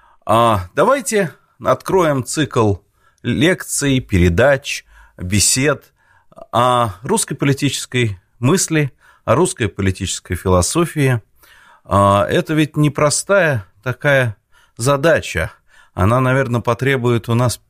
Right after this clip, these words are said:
н-, наверное, там около десяти программ. И, а, начать, наверное, нужно с,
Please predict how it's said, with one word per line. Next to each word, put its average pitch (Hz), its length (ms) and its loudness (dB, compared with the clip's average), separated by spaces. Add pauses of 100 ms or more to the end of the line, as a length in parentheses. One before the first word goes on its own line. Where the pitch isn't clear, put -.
(140)
н-, 104 200 -2
наверное, 110 480 2
там 98 420 -2
около 110 360 0
десяти 104 340 -6
программ. 110 720 0 (760)
И, 104 520 4
а, 92 520 2 (760)
начать, 127 440 0
наверное, 156 380 2
нужно 139 420 0
с, 123 540 -2